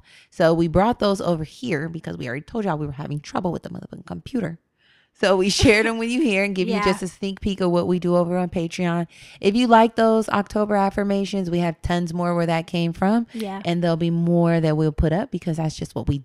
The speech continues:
Speaker 1: do.
Speaker 2: Every month.
Speaker 1: Every month, like clockwork. So if you haven't already listened, um, take a, take a gander. They're
Speaker 2: They're
Speaker 1: here
Speaker 2: here
Speaker 1: for
Speaker 2: for
Speaker 1: you.
Speaker 2: you.
Speaker 1: <laughs> They're here for you. And the week before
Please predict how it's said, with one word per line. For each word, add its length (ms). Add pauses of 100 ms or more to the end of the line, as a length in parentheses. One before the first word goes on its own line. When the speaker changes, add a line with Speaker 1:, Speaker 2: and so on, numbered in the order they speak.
Speaker 1:
do. 200 (160)
Speaker 2:
Every 300
month. 400
Speaker 1:
Every 260
month, 300
like 200
clockwork. 540 (300)
So 100
if 80
you 120
haven't 220
already 380
listened, 640 (380)
um, 320
take 280
a, 60 (580)
take 180
a 40
gander. 480 (960)
They're 140
Speaker 2:
They're 40
Speaker 1:
here 180
Speaker 2:
here 60
Speaker 1:
for 100
Speaker 2:
for 40
Speaker 1:
you. 480 (140)
Speaker 2:
you. 160
Speaker 1:
<laughs> 20 (720)
They're 220
here 200
for 160
you. 340 (460)
And 180
the 100
week 300
before 880